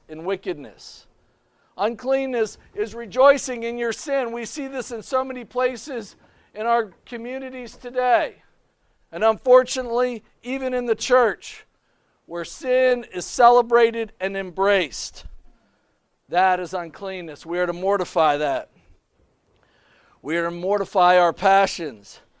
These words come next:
That is, passions that are depraved, afflictions of the mind and emotions. You see, we need to be limited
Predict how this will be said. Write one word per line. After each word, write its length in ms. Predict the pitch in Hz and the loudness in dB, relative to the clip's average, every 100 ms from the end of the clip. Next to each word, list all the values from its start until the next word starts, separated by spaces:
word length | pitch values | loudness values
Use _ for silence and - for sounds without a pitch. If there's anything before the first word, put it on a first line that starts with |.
| _ _ _ _ _ _ - | _ _ _ _ _ _ -4
That 220 | 151 170 | 0 0
is, 420 | 175 190 185 - | 0 -2 -4 -12
passions 560 | - 185 185 - 180 160 | -2 2 2 0 -8 -6
that 120 | 180 | -4
are 100 | 170 | -4
depraved, 1080 | 151 156 - 208 214 202 170 131 110 - - _ _ _ 143 | -8 -12 -2 2 4 4 0 -4 -12 -20 -20 _ _ _ -12
afflictions 680 | 143 202 220 - 175 151 | -8 -2 -2 -2 -12 -8
of 100 | 165 | -8
the 80 | 156 | -8
mind 500 | 165 180 190 196 196 | -6 -4 -2 -4 -6
and 140 | 190 190 | -10 -6
emotions. 840 | 196 208 202 - 131 - - - _ _ _ _ _ _ _ _ _ _ _ _ _ _ _ _ - | 0 2 2 -4 -12 -14 -20 -20 _ _ _ _ _ _ _ _ _ _ _ _ _ _ _ _ -12
You 100 | 156 | -10
see, 440 | - 208 190 190 - | -2 0 0 -2 -10
we 200 | 190 220 | -8 -4
need 360 | 214 226 202 | -2 -4 -6
to 100 | - | -10
be 160 | 175 180 | -8 -6
limited 640 | 185 226 220 170 131 117 | -4 -4 -4 -4 -6 -10